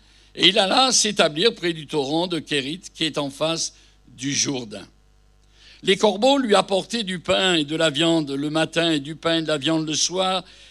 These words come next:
et il buvait de l'eau du torrent. Mais au bout d'un certain temps, le torrent fut à sec, car il n'était point tombé de pluie dans le pays.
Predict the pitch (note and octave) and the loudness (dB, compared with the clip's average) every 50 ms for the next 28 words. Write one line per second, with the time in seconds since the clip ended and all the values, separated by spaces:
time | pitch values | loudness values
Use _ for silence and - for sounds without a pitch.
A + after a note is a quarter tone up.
0 | - _ - F3 F3+ F#3 - - G#3 G#3+ G#3 G3 F3 F3 A3 A3 F3+ F#3+ A#3+ B3+ | -18 _ 0 0 0 0 0 0 0 0 0 0 -2 -4 -4 -4 -2 0 4 4
1 | B3 B3 G#3+ F3+ F#3 F#3+ F#3 F#3 G3+ A3 A3+ F#3 G3+ G3+ - F#3+ F#3 E3+ D3+ E3+ | 4 4 4 2 2 2 4 6 4 4 4 2 -2 -6 -4 -2 -2 -2 0 -2
2 | F3+ F3+ - - - _ _ _ _ _ _ _ _ - B2+ E3 G3 G#3+ A3+ A3+ | -2 -4 -6 -8 -12 _ _ _ _ _ _ _ _ -6 -2 2 2 4 4 4
3 | A3+ A3 G#3 F3+ G#3+ C#4 C#4 C4+ G3 F3+ E3 D#3+ D#3 - - - A3+ G#3+ - - | 4 4 2 0 -2 -2 0 2 2 2 2 2 2 2 2 2 0 -2 -2 -4
4 | E3+ D#3 D#3 D3+ C#3 - - G3+ A#3+ A#3+ - - - _ _ _ _ _ _ _ | -4 -2 -2 -2 -4 -4 -4 -4 -4 -4 -8 -12 -18 _ _ _ _ _ _ _
5 | _ _ B2 C#3 E3+ F3 E3+ - A3+ A#3 G#3+ F#3 F#3+ F3+ E3 D3 - - - F3 | _ _ -4 0 0 0 2 4 4 4 6 4 4 4 4 2 0 -6 -4 0
6 | F#3+ D3+ C#3+ B2+ - - - E3 F#3 G#3+ G#3 - - - G#2 G#3 - - _ _ | 0 0 2 0 0 0 0 0 0 0 -2 -4 -10 -14 -14 -14 -16 -20 _ _
7 | _ _ _ _ _ _ _ - F3 F3+ D#3+ D#3 E3 E3 E3 E3 E3 D#3 - - | _ _ _ _ _ _ _ 2 2 2 2 2 -2 -2 0 0 0 -2 0 -2
8 | D#3+ D#3 - - D3 E3 F3 F3+ F#3 E3+ - E3 D#3+ E3 D#3+ C#3+ D3+ D#3+ D#3 C#3 | -4 -4 -4 -4 -4 -2 -2 -2 -2 -4 -4 -4 -4 -4 -4 -4 -4 -4 -4 -4
9 | C#3+ C#3 C#3 - - C#3 D3+ D#3 D#3 D#3 D#3 D#3+ - _ _ _ _ _ _ _ | -4 -8 -8 -12 -10 -6 -4 -2 0 -2 -2 -4 -8 _ _ _ _ _ _ _
10 | _ _ _ _ A#2 - C#3+ D3 D#3 D3 C#3 C#3+ C#3+ - - B2+ A#2 G#2+ G2 - | _ _ _ _ -10 -6 -4 -4 -2 -2 -4 -6 -8 -10 -10 -6 -6 -6 -6 -8
11 | - | -14